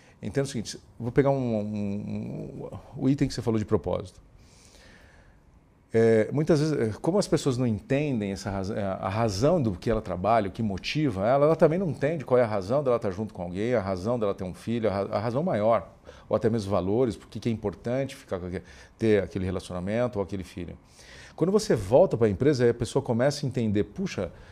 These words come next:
ter razão, ter propósito pra trabalhar é importante. Nossa, como eu tô ficando melhor." E ele, in-, invariavelmente, ele vai fazer a conclusão também do outro lado, qual, qual a razão de eu estar de, de, nesse relacionamento, no meu filho, com a minha, minha família,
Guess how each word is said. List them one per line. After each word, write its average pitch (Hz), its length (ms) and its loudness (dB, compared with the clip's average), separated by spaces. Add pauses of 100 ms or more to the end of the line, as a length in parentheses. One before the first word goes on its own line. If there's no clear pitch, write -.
(380)
ter 165 120 6
razão, 120 580 -2
ter 147 200 2
propósito 120 460 2
pra 104 80 -2
trabalhar 98 340 2
é 165 40 2
importante. 170 800 -2 (480)
Nossa, - 220 -2
como 180 200 0
eu - 40 0
tô 208 80 2
ficando 160 220 2
melhor." 107 440 4
E 135 260 0 (300)
ele, 117 340 0
in-, 117 520 -4
invariavelmente, 113 580 2
ele 107 60 -2
vai 110 100 4
fazer 101 340 0
a 104 40 2
conclusão 104 400 -4
também 104 180 -4
do 101 40 -2
outro 101 160 -4
lado, 95 180 0
qual, 95 160 -4
qual 170 180 -2
a 196 40 -6
razão 110 480 -4 (400)
de 104 100 -4
eu - 20 0
estar 101 560 2 (280)
de, 104 240 0
de, 95 360 -6 (220)
nesse - 200 -10
relacionamento, 101 880 -4
no 95 80 -6
meu 90 120 -10
filho, 120 500 -4
com - 120 -6
a 90 40 -4
minha, 92 140 -4
minha 87 340 -10
família, 113 680 0